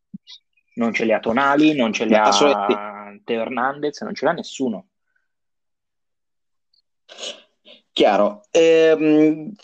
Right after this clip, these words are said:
Speaker 2: il quarto uomo comincia a fare cenni, eh, perché siamo verso i minuti di recupero. Io ho due domande, una per, ehm, comincio questa per Matteo e Bruciapelo.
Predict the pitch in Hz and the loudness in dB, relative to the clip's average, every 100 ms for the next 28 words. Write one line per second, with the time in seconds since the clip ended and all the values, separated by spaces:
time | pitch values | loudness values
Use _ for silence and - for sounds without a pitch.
0 | - 165 175 - - 139 160 208 170 143 | -10 -2 -2 -2 -2 0 2 2 2 4
1 | 160 175 127 135 139 143 143 131 120 - | 4 4 2 0 2 0 0 0 2 2
2 | 127 135 135 127 120 113 110 - 139 131 | 2 2 4 4 4 2 0 -4 -2 0
3 | 120 117 107 - 120 131 107 - 120 127 | 2 2 0 -4 0 2 0 0 0 2
4 | 123 104 - 120 123 113 104 117 107 113 | 2 0 0 2 2 0 0 0 2 0
5 | 104 107 104 104 135 202 139 131 127 117 | 0 0 2 2 2 2 2 2 2 2
6 | 104 95 95 90 - 135 123 104 90 87 | -2 0 0 0 2 2 2 0 2 2
7 | 87 90 85 _ _ _ _ - 135 131 | 2 2 0 _ _ _ _ -2 2 4
8 | 131 131 127 131 135 104 - 151 160 190 | 6 6 4 2 -4 -10 -2 2 4 4
9 | 202 - 196 190 190 - - 156 143 135 | 4 2 2 2 0 -2 0 2 2 2
10 | 123 131 147 143 117 107 104 101 95 90 | 0 0 2 2 4 2 2 0 2 2
11 | 92 - | 2 -2